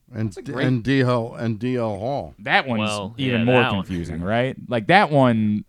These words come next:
Speaker 2: I, I, I
Speaker 1: Well.
Speaker 2: your guess is as good as mine as to what the thought process is with D L Hall. Um, but you assume that, I, and I'll add one more. Can you pull up Adley Rutschman's splits as a catcher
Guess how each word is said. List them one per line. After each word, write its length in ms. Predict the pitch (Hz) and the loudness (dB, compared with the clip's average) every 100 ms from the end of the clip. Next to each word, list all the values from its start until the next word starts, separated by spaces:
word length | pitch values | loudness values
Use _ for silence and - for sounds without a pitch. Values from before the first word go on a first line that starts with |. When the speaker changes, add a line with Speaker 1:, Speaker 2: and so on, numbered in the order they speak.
| - | -8
Speaker 2:
I, 140 | 127 117 143 - | -8 -2 -2 -2
I, 60 | |
I 40 | 131 110 92 - - _ - | -12 -14 -16 -14 -14 _ -16
Speaker 1:
Well. 220 | 113 107 - - _ _ | -12 -12 -14 -20 _ _
Speaker 2:
your 160 | 131 160 | -12 -6
guess 280 | 185 185 | -2 -2
is 140 | 147 117 | -4 -12
as 120 | 110 | -8
good 180 | 110 143 | -4 -4
as 140 | 104 | -4
mine 500 | 101 120 98 87 85 - _ _ _ - | 0 0 0 -4 -8 -12 _ _ _ -4
as 280 | 131 135 - | 2 2 2
to 140 | - | 0
what 280 | 135 120 123 | 2 2 2
the 60 | 120 | 0
thought 280 | 127 117 - | 2 0 0
process 580 | 117 101 - 87 - - | -2 -2 -4 -8 -8 -14
is 100 | - | -6
with 160 | 107 85 | -4 -2
D 180 | 101 92 | -2 -2
L 160 | 87 | -4
Hall. 260 | 85 82 78 _ _ _ - | -4 -6 -8 _ _ _ -4
Um, 300 | 120 120 113 | 0 0 2
but 140 | 190 | 2
you 120 | 175 175 | 4 2
assume 680 | - 247 196 143 135 139 147 _ - | 2 0 0 0 -2 -6 -10 _ -4
that, 320 | 139 131 - _ _ - | 2 2 0 _ _ -6
I, 100 | 160 - | -6 0
and 140 | 196 | 2
I'll 120 | 190 | 6
add 160 | 208 220 | 6 4
one 160 | 185 170 | 4 4
more. 180 | 151 143 | 2 2
Can 180 | 151 | 0
you 100 | 156 294 | 0 0
pull 240 | - 214 | 2 2
up 180 | 180 - | 0 0
Adley 260 | 139 147 139 | 0 2 2
Rutschman's 460 | 131 131 135 120 | 2 0 -4 -4
splits 480 | - - 120 110 - - | -6 -4 -4 -4 -8 -4
as 180 | 110 98 | -2 -2
a 60 | |
catcher 640 | 95 - 117 113 - 110 107 | -6 -8 -8 -6 -2 0 -2